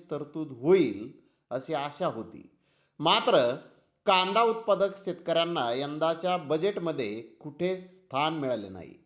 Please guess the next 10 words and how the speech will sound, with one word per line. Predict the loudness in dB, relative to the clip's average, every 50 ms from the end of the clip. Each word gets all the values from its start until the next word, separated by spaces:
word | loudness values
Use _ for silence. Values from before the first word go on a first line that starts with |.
| _ _ _ _ _ _ _ _ _ _ 0
यावर | 2 4 6 6 6 6 6 6 6 4 2 -2 -8 -16 -20 _ _ _ _ _ _ _ _
महाराष्ट्र | -2 2 4 4 4 4 4 2 0 0 -2 -2 0
राज्य | 2 2 2 0 0 0 0 0 0 0 0
कांदा | 0 2 2 2 0 0
उत्पादक | 0 -2 -2 -2 0 0 2 0 -2 -4 -8
शेतकरी | -10 -10 -10 -6 -6 -4 0 0 0 0 0
संघटनेचे | -2 -4 -6 -6 -4 -6 -6 -8 -6 -6 -6 -6 -6 -6 -4 -4 -4 -4 -6 -10 -12 -12
अध्यक्ष | -12 -8 -6 -6 -6 -6 -6 -6 -6 -4 -4 -6 -8 -14 -20 _ _ _ -20 _ _ _ _ _
भारत | 0 4 4 6 6 6 6 4 4 2
दिगोळे | 2 2 4 4 4 6 4 4 2 -2 -6 -10 -14 _ _